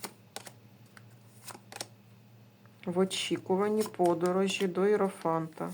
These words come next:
Іерофант в очікуванні подорожі. Робота, хитрість. Він хоче, щоб закінчилась війна, щоб,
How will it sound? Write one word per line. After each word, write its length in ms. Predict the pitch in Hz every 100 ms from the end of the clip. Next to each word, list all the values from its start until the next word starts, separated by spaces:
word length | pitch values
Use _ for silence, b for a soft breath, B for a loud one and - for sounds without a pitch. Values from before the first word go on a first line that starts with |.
| -
Іерофант 560 | 170 175 175 226 247 180
в 20 |
очікуванні 600 | 175 - - 202 202 196
подорожі. 680 | 196 170 151 165 165 165 - 190 - - - - b b b b b b b b - - - - - - - _ - - - - - 175
Робота, 640 | 170 160 175 190 - 185
хитрість. 760 | 185 - 170 - - - - - B B B B -
Він 240 | 269 370
хоче, 460 | 370 339 254 - 190
щоб 260 | 190 208 190
закінчилась 720 | 196 196 190 - 185 180 170
війна, 400 | 180 190 262 359 - - -
щоб, 340 | - - 190